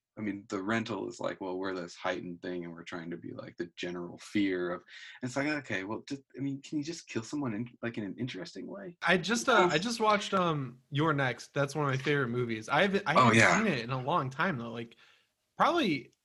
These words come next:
Speaker 2: honestly since the year after it came out, and for no discernible reason,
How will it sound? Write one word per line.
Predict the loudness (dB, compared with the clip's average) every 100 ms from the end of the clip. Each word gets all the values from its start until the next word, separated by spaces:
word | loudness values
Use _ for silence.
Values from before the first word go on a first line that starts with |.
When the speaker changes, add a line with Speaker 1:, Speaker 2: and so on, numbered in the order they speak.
| _
Speaker 2:
honestly | 2 2 0 -4 -6
since | -4 -6
the | -4
year | -2 2 2
after | 0 -2
it | -4
came | -4 0 2
out, | 2 2 -2
and | -4 -4
for | -2 -2
no | 2 4 6 4
discernible | 0 -2 0 0
reason, | 0 -2 -2 -6